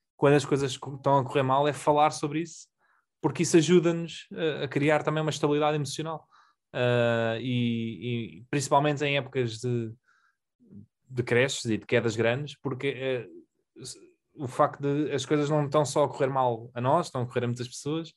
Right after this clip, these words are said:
e falar sobre isso às outras pessoas e, e conseguir dialogar aber-, abertamente sobre o que está a passar, pode-nos ajudar a ser,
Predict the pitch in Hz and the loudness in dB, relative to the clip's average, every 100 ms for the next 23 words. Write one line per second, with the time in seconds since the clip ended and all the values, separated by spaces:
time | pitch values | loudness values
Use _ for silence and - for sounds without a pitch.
0 | - - _ - 135 127 - 131 147 147 | -20 -20 _ -6 -4 -4 2 6 6 4
1 | 123 - 135 143 131 - 131 120 117 123 | 0 -2 0 0 -4 -4 -4 -2 -2 -2
2 | 127 123 - 135 151 151 127 117 113 113 | -6 -10 -4 -2 -2 -4 -6 -8 -8 -8
3 | 104 - 107 - 120 117 117 _ _ - | -8 -8 -8 -4 -4 -4 -8 _ _ 0
4 | 117 120 120 113 120 120 117 117 120 117 | 4 6 4 4 2 0 -2 -2 -4 -4
5 | - 117 - 117 - 117 131 135 - _ | -4 -4 -2 -4 -2 -4 -4 -6 -10 _
6 | _ _ - 151 151 151 143 135 139 143 | _ _ 4 6 6 4 0 0 4 2
7 | 143 - 143 | 2 -4 -6